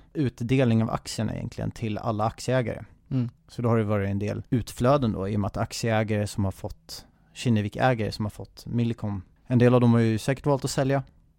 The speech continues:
Speaker 2: Exakt.
Speaker 1: Till exempel. Så det är Millicom, och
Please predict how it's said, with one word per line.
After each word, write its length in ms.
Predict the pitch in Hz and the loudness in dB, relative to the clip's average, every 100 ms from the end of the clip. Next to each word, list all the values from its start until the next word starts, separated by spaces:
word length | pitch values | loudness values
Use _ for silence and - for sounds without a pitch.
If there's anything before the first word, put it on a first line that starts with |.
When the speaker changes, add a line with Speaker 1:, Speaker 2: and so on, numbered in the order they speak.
| - | -8
Speaker 2:
Exakt. 300 | 127 117 - - _ _ - | -6 -6 -10 -16 _ _ -4
Speaker 1:
Till 120 | 156 | 0
exempel. 420 | 147 117 101 - - - _ | 2 0 -2 -6 -14 -20 _
Så 220 | - 156 | -2 2
det 220 | 147 165 - | 6 4 4
är 500 | 160 160 156 156 - | 6 6 6 4 0
Millicom, 560 | 151 190 190 127 101 87 | 2 4 4 2 0 4
och 440 | 143 143 139 120 | 6 6 6 2